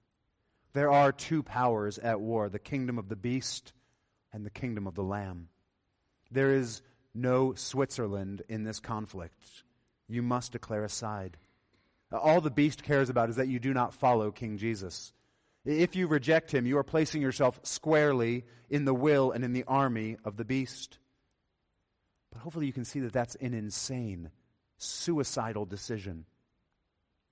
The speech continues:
Friends, you have to choose a master this morning.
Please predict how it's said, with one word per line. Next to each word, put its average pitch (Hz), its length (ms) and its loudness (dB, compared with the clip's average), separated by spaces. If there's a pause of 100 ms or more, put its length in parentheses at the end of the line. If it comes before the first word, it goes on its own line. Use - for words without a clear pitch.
(320)
Friends, 123 200 -10
you 110 60 -6
have 123 280 -12
to 113 80 -14
choose 101 680 -6
a 107 80 -8
master 107 680 -6
this 104 200 -12
morning. 101 400 -10